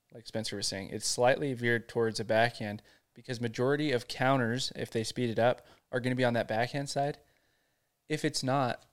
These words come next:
this movement from going from ready position slightly on the backhand side to your forehand is extremely quick. And that's what I've noticed lately. Even if people hit me at the right hip,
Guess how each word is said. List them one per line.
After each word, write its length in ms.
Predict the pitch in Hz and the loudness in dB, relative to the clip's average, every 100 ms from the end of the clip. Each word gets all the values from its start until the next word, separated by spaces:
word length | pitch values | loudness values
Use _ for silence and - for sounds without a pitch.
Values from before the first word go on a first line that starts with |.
| _ _ | _ _
this 340 | 131 175 208 | -4 -2 0
movement 540 | 151 147 156 180 175 - | 2 0 2 -2 -2 -8
from 420 | - 127 117 113 _ _ _ - | 0 2 2 -2 _ _ _ 0
going 260 | 135 139 | 2 2
from 480 | 131 131 117 110 110 _ _ _ | 2 2 2 0 -4 _ _ _
ready 240 | - 127 143 | 2 4 4
position 560 | 147 139 139 139 143 | 0 0 0 0 -2
slightly 380 | 135 - 123 123 | 0 4 4 4
on 80 | 123 | 0
the 60 | 120 | 2
backhand 400 | 120 123 127 127 | 2 2 -2 0
side 400 | - 127 131 - | 4 4 2 -4
to 120 | - | -4
your 120 | 117 | -2
forehand 600 | 113 117 117 120 139 156 - _ _ _ _ _ _ | 2 4 4 4 2 0 -4 _ _ _ _ _ _
is 260 | 135 120 - | -2 -2 -2
extremely 760 | 123 - - 139 135 127 120 | -4 -2 -2 0 2 2 0
quick. 500 | 110 - 117 - - _ _ _ _ _ _ - | -4 -4 -4 -4 -12 _ _ _ _ _ _ -4
And 160 | 127 120 | 2 4
that's 180 | 131 | 4
what 100 | 139 | 6
I've 200 | 127 117 117 | 8 8 6
noticed 360 | 120 117 - | 6 6 4
lately. 280 | 120 117 117 | 2 2 0
Even 200 | 123 139 | -2 0
if 140 | 127 | -2
people 240 | - 135 120 | -2 -2 0
hit 140 | 127 | 0
me 80 | 123 | 0
at 80 | 120 | -2
the 60 | 113 | 2
right 220 | 117 120 | 2 2
hip, 360 | - 120 151 | 0 0 0